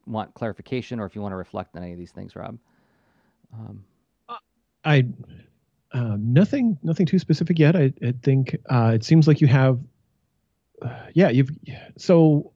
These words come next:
Speaker 2: when, is it to be assumed, so as soon as you put Sunday, Monday, Tuesday, you, you put the days of the week,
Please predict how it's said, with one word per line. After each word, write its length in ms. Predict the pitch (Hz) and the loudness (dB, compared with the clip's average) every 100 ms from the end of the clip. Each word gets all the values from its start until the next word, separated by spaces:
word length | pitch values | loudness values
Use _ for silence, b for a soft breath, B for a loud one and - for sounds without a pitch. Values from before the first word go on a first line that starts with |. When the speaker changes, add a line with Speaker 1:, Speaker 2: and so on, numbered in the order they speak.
| _ _ _ _ - | _ _ _ _ 0
Speaker 2:
when, 360 | 139 170 196 - _ _ | 4 4 2 -8 _ _
is 160 | 156 175 | 0 2
it 200 | 226 - | -2 -2
to 120 | 202 | -2
be 100 | 190 | 0
assumed, 300 | 170 190 165 | 2 0 0
so 100 | 156 | 0
as 100 | 139 | 0
soon 200 | - 208 | 0 0
as 80 | 180 | 0
you 80 | 180 | 0
put 340 | 180 170 - | 0 0 -2
Sunday, 300 | - 147 147 | -2 2 2
Monday, 260 | 139 135 131 | 2 0 0
Tuesday, 380 | 139 123 131 | 0 0 0
you, 180 | - 127 | 0 -2
you 140 | 131 127 | -2 -4
put 200 | - 135 | -2 0
the 60 | |
days 220 | 127 127 123 | 2 2 2
of 40 | |
the 60 | 113 | 0
week, 240 | 123 113 | 0 -2